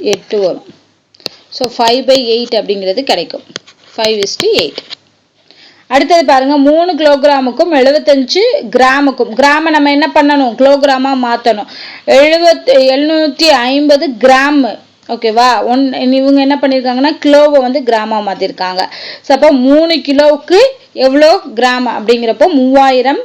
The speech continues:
கிராம். So மூவாயிரம் divided by எழுநூத்தம்பது. So த்ரீ தௌசண்ட் divided by செவன் ஃபிஃப்டி. இதுல ஜீரோ ஜீரோ கேன்சல் ஆயிருமா? ஃபைவ் டைம்ஸ் அடிக்கலாமா? அ, ஓரஞ்சு அஞ்சு, ஐ அஞ்சா இருபத்தஞ்சு,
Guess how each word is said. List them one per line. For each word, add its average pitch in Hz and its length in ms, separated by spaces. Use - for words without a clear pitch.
கிராம். 208 500
So 226 180
மூவாயிரம் 254 600
divided 220 280
by 269 100
எழுநூத்தம்பது. 214 800
So 247 200
த்ரீ 277 360
தௌசண்ட் 269 500
divided 226 420
by 247 200
செவன் 233 340
ஃபிஃப்டி. 220 300
இதுல 208 360
ஜீரோ 240 360
ஜீரோ 233 220
கேன்சல் 226 380
ஆயிருமா? 226 460
ஃபைவ் 247 180
டைம்ஸ் 262 280
அடிக்கலாமா? 240 720
அ, 214 380
ஓரஞ்சு 247 420
அஞ்சு, 277 460
ஐ 208 180
அஞ்சா 208 260
இருபத்தஞ்சு, 202 800